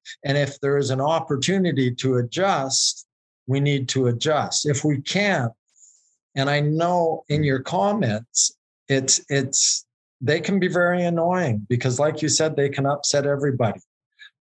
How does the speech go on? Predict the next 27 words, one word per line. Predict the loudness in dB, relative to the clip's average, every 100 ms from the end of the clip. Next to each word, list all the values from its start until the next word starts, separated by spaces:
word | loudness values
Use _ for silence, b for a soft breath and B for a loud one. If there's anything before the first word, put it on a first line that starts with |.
| _ 0
But | 0 0
if | -2 0
you | -2
think | -2 0 -2 -2
about | 0 0 0
them | -2 0
as | 0 0
a, | 0 -2 -10 _ _ _
as | -2 0
a | 0
barometer | 0 0 2 2 2 0 -2 -4 B -20 _ _ _ 0
or | 0
a | 0
thermostat | -2 0 2 2 2 0 0 -2 -4 -12 _
for | -6 -2
how | 0 0
much | 0 0 -2 -4
pressure | 0 2 2 -2
can | 0 0 2
they | 2
take, | 0 0 0 0
how | -2
much | 0 0 -2
pressure | 0 0 2 0
can | 0 0
this | 0 2
herd | 0 0